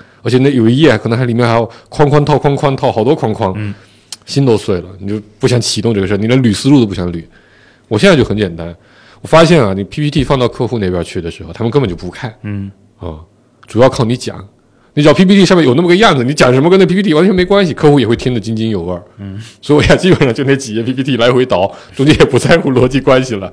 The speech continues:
Speaker 2: 嗯。
Speaker 1: 反正这一趴就告诉你说，哎，有个好用的插件。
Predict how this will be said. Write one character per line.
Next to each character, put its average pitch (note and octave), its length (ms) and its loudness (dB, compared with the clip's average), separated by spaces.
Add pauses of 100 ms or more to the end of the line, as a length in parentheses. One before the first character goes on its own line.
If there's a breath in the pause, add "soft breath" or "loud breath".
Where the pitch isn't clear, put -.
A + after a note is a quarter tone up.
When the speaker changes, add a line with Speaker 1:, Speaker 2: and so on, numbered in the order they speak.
Speaker 2:
嗯。 F#2 260 -14 (340 loud breath)
Speaker 1:
反 C#3 100 2
正 C#3+ 80 4
这 A#3+ 160 4
一 - 0 -
趴 E3 220 2
就 D#3 80 -2
告 D#3 140 0
诉 C3 100 -4
你 A2+ 80 -6
说， B2 180 -4 (120)
哎， D#3+ 240 -4
有 G#2 180 -6
个 A#2 80 -4
好 A2 180 0
用 B2 160 -2
的 G#2 80 -2
插 C3+ 200 -2
件。 D#3 200 -4